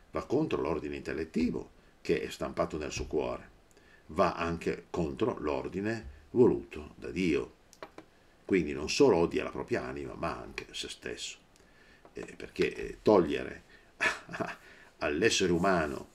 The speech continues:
la capacità intellettiva e razionale è togliere, eh, ciò che ha, eh, di più grande e, eh, seguire semplicemente i sensi, o peggio ancora,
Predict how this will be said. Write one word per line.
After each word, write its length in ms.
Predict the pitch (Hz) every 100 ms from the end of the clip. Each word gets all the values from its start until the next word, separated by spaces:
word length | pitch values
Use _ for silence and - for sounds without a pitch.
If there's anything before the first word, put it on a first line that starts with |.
| - - -
la 100 | -
capacità 560 | 73 80 78 - - 87
intellettiva 720 | 73 71 62 65 - 107 73
e 40 | -
razionale 720 | - 92 85 67 71 101 - - - -
è 140 | -
togliere, 640 | - 76 65 71 85 98 - - - - -
eh, 200 | - -
ciò 260 | - 85 -
che 300 | 80 78 -
ha, 260 | - 87 -
eh, 200 | - -
di 80 | -
più 160 | 69 76
grande 640 | 110 107 78 67 67 - - - _ _ -
e, 260 | 82 - -
eh, 1120 | 57 52 50 50 50 50 50 50 50 50 50 50
seguire 560 | - 69 104 117 78
semplicemente 640 | 69 60 73 73 78 98 78
i 100 | -
sensi, 600 | - 101 92 71 - 73 -
o 160 | 165
peggio 360 | 170 170 175 76
ancora, 580 | - 165 147 76 -